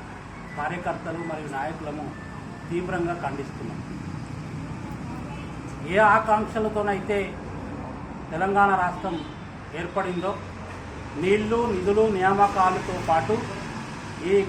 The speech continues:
కాంగ్రెస్ ప్రభుత్వం ప్రతి సామాజిక, భౌగోళిక మరియు విద్య, వైద్య పరంగా అభివృద్ధి చెందేటువంటి ఒక లక్ష్యంతో ముందుకు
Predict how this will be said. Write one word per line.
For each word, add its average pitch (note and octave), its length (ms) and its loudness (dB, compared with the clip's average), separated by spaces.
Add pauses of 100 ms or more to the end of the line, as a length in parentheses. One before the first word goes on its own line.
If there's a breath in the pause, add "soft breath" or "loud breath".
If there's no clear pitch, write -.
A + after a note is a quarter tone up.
(100)
కాంగ్రెస్ G#3+ 540 4 (160)
ప్రభుత్వం G3 500 2 (1080)
ప్రతి G3 260 2 (180)
సామాజిక, G#3+ 580 6 (240)
భౌగోళిక G3+ 540 6 (2000)
మరియు G#3+ 280 6 (680)
విద్య, F#3+ 320 2 (260)
వైద్య G3+ 300 2 (100)
పరంగా G3 360 2
అభివృద్ధి G#3+ 300 0 (100)
చెందేటువంటి F#3+ 720 0
ఒక F3 180 -4
లక్ష్యంతో F#3+ 480 -2 (1160)
ముందుకు G3 300 0